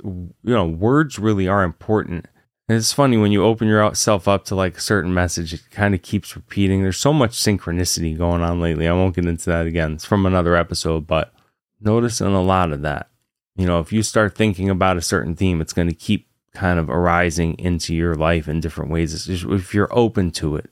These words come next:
it's like, it's like a lifted level of consciousness happening. So, you know, along those lines of not insulting yourself, and, you know, it's good to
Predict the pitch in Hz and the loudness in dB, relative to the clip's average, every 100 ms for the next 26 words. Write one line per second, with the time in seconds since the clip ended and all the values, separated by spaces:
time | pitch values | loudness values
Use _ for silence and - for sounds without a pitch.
0 | _ _ - 95 95 - - - 101 92 | _ _ -6 -4 -2 -4 -6 -2 0 2
1 | 92 87 76 - 98 - 95 98 110 110 | 0 0 -2 -8 -12 -10 -6 0 0 0
2 | 104 95 98 92 87 - - 87 80 76 | -2 0 2 2 0 -4 -2 -2 -2 -8
3 | - 73 - - - 95 - _ - - | -8 -8 -10 -12 -16 -18 -20 _ -2 0
4 | 127 110 - 131 110 85 107 131 147 120 | 2 0 -2 0 2 2 2 2 2 2
5 | 101 107 117 107 101 - 95 95 92 87 | 2 2 2 4 0 -2 -2 0 0 -2
6 | - _ _ 104 107 65 95 104 104 - | -8 _ _ -2 0 0 -2 0 0 0
7 | 98 95 107 101 - 147 - 147 117 90 | -4 0 0 0 0 -2 0 0 0 0
8 | 107 - 175 170 - 120 104 92 | -4 0 0 -2 -2 0 0 -2